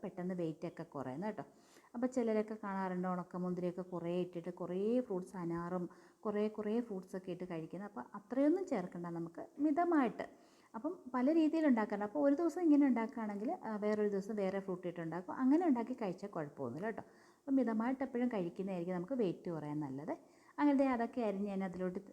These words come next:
ഇട്ട് കൊടുത്തു. പിന്നെ അതിലോട്ട് ഒരു സ്പൂൺ തേനും കൂടാണ് ചേർത്ത് കൊടുക്കുന്നത്. എന്നിട്ട് നന്നായിട്ടൊന്ന് മിക്സ് ചെയ്തിട്ട് നമുക്ക് രാത്രി ഇത് ഫ്രിഡ്ജിൽ വെക്കാം കേട്ടോ.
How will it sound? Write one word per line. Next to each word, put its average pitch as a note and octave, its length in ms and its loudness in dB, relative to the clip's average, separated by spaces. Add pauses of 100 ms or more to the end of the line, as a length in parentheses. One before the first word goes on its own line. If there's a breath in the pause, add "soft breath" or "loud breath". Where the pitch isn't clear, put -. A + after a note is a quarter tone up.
ഇട്ട് F#3 200 -6
കൊടുത്തു. E3 320 0 (120)
പിന്നെ A#3 180 2
അതിലോട്ട് F#3+ 240 -2
ഒരു F3+ 140 0
സ്പൂൺ F#3+ 340 -4 (120)
തേനും F3 300 -2
കൂടാണ് D3+ 420 -2
ചേർത്ത് C#3+ 260 -8
കൊടുക്കുന്നത്. C#3+ 460 -4
എന്നിട്ട് - 640 -4
നന്നായിട്ടൊന്ന് G#3+ 600 2
മിക്സ് F#3 260 -4
ചെയ്തിട്ട് E3+ 300 -2
നമുക്ക് F3 420 -4
രാത്രി F#3+ 300 0
ഇത് F#3+ 140 -2
ഫ്രിഡ്ജിൽ F3+ 400 -2
വെക്കാം C#3+ 240 -6
കേട്ടോ. G#3 200 -10